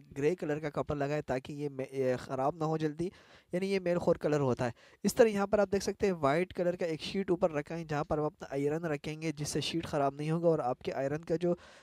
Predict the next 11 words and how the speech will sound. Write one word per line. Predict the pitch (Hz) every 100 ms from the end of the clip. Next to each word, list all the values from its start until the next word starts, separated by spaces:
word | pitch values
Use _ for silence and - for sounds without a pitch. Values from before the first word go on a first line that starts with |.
| _
नीचे | 156 180 208
का | 202
हिस्सा | 156 151 -
है | 160 165
वो | 151
ख़राब | - 131 135 143
नहीं | 165
होगा, | 170 160
जो, | 147 143 -
अ, | 127
फैब्रिक | 127 147 139